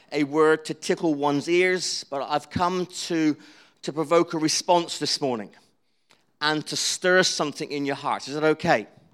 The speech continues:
Brilliant. I want you to open your Bibles, if you brought your Bibles with you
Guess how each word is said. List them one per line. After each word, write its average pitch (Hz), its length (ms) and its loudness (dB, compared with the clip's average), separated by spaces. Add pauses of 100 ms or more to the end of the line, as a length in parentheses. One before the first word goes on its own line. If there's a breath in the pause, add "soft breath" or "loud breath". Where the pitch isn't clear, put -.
(520)
Brilliant. 143 320 2
I 143 40 0
want 233 140 2
you 277 80 -2
to - 60 6
open 208 260 2
your 180 80 2
Bibles, 175 480 2
if 170 240 -4
you 160 80 -4
brought 175 260 -2
your 165 100 -2
Bibles 156 400 0
with 165 200 -2
you 151 160 0